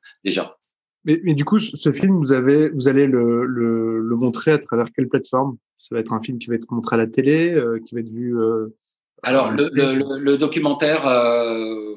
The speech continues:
Speaker 1: que je suis en train, qu'on est en train de monter.
Speaker 2: Ouais,
Speaker 1: Alors, en
Speaker 2: tout à
Speaker 1: fait,
Speaker 2: fait.
Speaker 1: en fait, le, on, on utilise là un procédé, euh, peu classique, euh, c'est-à-dire qu'on fait les choses un petit peu à l'envers. Euh, en fait, euh, on, on commence, on a, on a des images d'archives,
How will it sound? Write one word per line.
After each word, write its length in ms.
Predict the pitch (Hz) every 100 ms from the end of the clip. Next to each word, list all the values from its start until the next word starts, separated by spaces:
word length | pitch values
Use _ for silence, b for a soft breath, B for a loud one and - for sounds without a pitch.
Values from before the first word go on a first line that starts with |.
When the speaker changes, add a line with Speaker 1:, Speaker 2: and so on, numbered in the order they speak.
| 101
Speaker 1:
que 120 | 127
je 60 | 117
suis 140 | 135
en 80 | 120
train, 180 | - 113
qu'on 160 | 131
est 40 | 127
en 80 |
train 140 | 127 131
de 40 |
monter. 300 | 131 131 165 175 B B -
Speaker 2:
Ouais, 60 |
Speaker 1:
Alors, 120 | 135
en 60 | 160
Speaker 2:
tout 80 | -
à 40 | 208
Speaker 1:
fait, 80 |
Speaker 2:
fait. 80 | 208 - b b
Speaker 1:
en 120 | 135
fait, 380 | 139 190 196 170 131
le, 360 | 131 139 143
on, 340 | 139 - 139 -
on 140 | 139 151
utilise 380 | 151 165 156
là 160 | 143 151
un 80 | 123
procédé, 580 | - 135 - 139 147 143
euh, 200 | 113 107 -
peu 80 | 143
classique, 560 | 139 123 - 196 196 110 - B B B -
euh, 320 | 101 104 95
c'est-à-dire 800 | 92 - 117 - 113 123 160 -
qu'on 180 | 123 113
fait 180 | - 123
les 80 | 117
choses 240 | 165 151
un 80 | 135
petit 140 | 131
peu 80 | 180
à 60 | 151
l'envers. 360 | 110 87 - _ _ _ _ _ _ -
Euh, 340 | 113 98 87 87
en 160 | 110 117
fait, 400 | 156 170 170 - B B B -
euh, 560 | 101 98 95 90 87 85 69 _ -
on, 140 | 117 - 123
on 40 | 113
commence, 580 | - 190 190 - - 120
on 120 | 127
a, 180 | 151 147
on 80 | 160
a 80 | 180
des 180 | 151
images 200 | 147 139
d'archives, 540 | 131 117 - 151 185